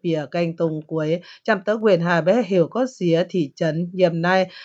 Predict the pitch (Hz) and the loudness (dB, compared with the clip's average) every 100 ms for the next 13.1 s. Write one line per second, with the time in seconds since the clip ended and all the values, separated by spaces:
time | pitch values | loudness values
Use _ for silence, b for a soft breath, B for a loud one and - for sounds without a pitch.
0 | B 220 190 175 240 240 202 175 175 202 | B 0 0 2 0 2 0 2 2 0
1 | 226 180 160 170 165 170 156 190 202 262 | -2 -2 -2 -2 -2 -2 -2 -6 -2 0
2 | 220 165 151 175 180 165 - 190 185 175 | 0 -2 -4 -8 -4 -6 -2 0 2 0
3 | - 170 170 160 196 269 226 170 - 156 | -2 -2 -2 -6 -4 -4 -4 -6 -6 -8
4 | 156 156 175 165 143 180 220 - 208 233 | -8 -8 -6 -6 -6 -4 -4 -4 -2 -2
5 | 190 170 143 208 247 - 160 139 170 170 | -2 -6 -4 -4 -2 0 -2 -2 -6 -6
6 | 151 - 156 143 - 175 165 156 B B | -8 -6 -6 -6 -2 -2 -2 -6 B B
7 | B 226 240 240 240 175 160 147 180 156 | B -2 0 0 0 0 0 0 0 0
8 | - 170 185 180 175 175 160 170 160 139 | -4 0 2 2 0 -2 0 2 0 -2
9 | b b b 196 180 139 220 247 247 190 | b b b 4 4 4 2 2 4 4
10 | 175 165 156 180 175 170 180 170 151 139 | 4 0 -4 -4 -2 0 0 0 -2 -12
11 | _ 165 170 165 175 233 185 160 143 - | _ -2 -2 -2 -2 0 0 -2 -4 -8
12 | 175 170 165 156 165 175 170 165 175 196 | -8 -6 -6 -4 -4 -6 -6 -4 -2 0
13 | 220 | 0